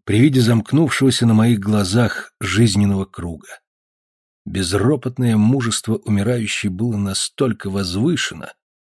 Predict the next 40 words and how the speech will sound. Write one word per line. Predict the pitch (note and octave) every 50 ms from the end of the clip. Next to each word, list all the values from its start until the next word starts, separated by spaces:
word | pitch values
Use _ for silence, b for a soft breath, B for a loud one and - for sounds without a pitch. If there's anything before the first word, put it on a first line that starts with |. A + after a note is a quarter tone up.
| _ -
что | - - C#3 C3+ -
от | - A#2+ - A2+
ее | A2+ B2 C#3+ D3 -
ореола | - A#2+ G#2+ A2 A#2+ D3 D#3+ D#3 C#3 B2 A2+ G#2+ - _ _ _ _ _ _ _ _ _ -
запал | - G2+ F#2+ G#2 - - - C3+ B2+ - - -
и | B2 A2+
в | G2
мою | A2 A#2 A2+ A2+ A#2+ A2+ G#2
душу | F2+ F#2 G#2+ D#3+ - - - - A#2+ A2+ - _ _ _ _ _ _ _ _
прозрачно | - G2+ G#2 G2 E2+ G#2 A#2+ A#2+ G#2+ - - G#2
ясный | G2+ G2 F#2+ G#2 B2 B2 G#2+ - - A2 A2 G#2
и | - - -
светлый | - - - G2+ F#2+ F2 _ - F2+ F2+
луч. | - - - - - - - - - _ _ _ _ _ _ _ _ _ _ _ _ _ _ _
Я | - F#2
не | F#2 G2+
обращал | G2+ F#2+ F#2+ G#2 - - - C3+ B2
внимания | G#2+ G#2+ G#2 G#2 A2 A2+ A2 G#2+
на | G2+ G2
то, | - - A2
что | - - - G2
отец | F#2 - - A#2+ A2+ - -
мой | A2+ A2 G#2
продолжал | - G2+ G2 G2+ G2 G2+ G#2+ G#2
спать, | - - - - G2+ F#2 F2
что | - - G#2
не | G#2 A2 B2
было | A#2+ A#2+ A#2+
даже | A2 A#2+ B2+ B2+ A#2+
священника, | - - C#3 B2 - - - - C#3 C3 G#2+ F2 - - - - - - _ _ _ _ _ _ _ _ _
что | - - - C#3
отлетающую | B2 B2 C3 B2+ B2+ D3+ D3+ C#3 B2 - - - B2+
душу | A#2+ A2 A2+ D#3+ D3+ - - C3
не | C3+ D3 C3
сопровождали | - C3 B2 - C3 B2+ B2+ B2 A2 G#2 G2 G#2 A2+ B2 B2 A2+ G2 F2+ F2+
ни | F2 F#2
святые | F#2+ - - G2+ G2 - A2+ A#2 G#2+ G2
дары, | F2 F2+ F#2 E2+ F2 G2+ G#2+ G2
ни | F#2 F#2 F2
молитвы. | F2 F2 E2+ E2 E2 E2+ D#2 - - - - -